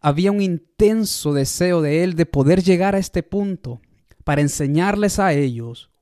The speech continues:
una lección muy importante en cuanto a lo que tiene que ver con el pacto, a lo que tiene que ver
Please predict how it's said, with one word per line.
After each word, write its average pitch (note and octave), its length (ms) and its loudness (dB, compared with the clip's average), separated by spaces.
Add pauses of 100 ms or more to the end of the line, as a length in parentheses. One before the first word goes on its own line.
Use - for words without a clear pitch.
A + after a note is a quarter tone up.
(200)
una F3 440 2
lección D3+ 680 -2
muy F#3 240 2
importante B2 840 -8 (420)
en C3+ 140 0
cuanto C#3+ 760 -2 (360)
a C#3 100 -4
lo C3+ 100 2
que C#3+ 80 -6
tiene D#3 220 -2
que D#3 100 -2
ver D#3 400 -2
con C#3 220 -4
el A#2+ 140 -8
pacto, C#3 680 -8
a - 80 -14
lo C3 120 -8
que C3+ 80 -10
tiene C#3+ 260 -4
que C3+ 200 -4
ver C3+ 420 0